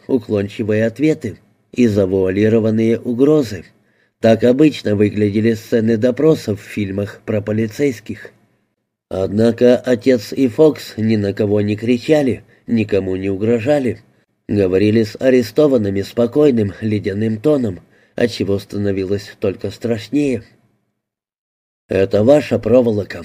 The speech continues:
обратился Алин к Сиду. Тот что-то промычал. "Картина висела на ней. Где вы её взяли?" "Я не помню". "В Лезерс?" "Да".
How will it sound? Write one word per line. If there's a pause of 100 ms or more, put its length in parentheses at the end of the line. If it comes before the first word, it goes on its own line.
(340)
обратился
Алин
к
Сиду. (600)
Тот
что-то
промычал. (1400)
"Картина
висела
на
ней. (300)
Где
вы
её
взяли?" (960)
"Я
не
помню". (800)
"В
Лезерс?" (960)
"Да".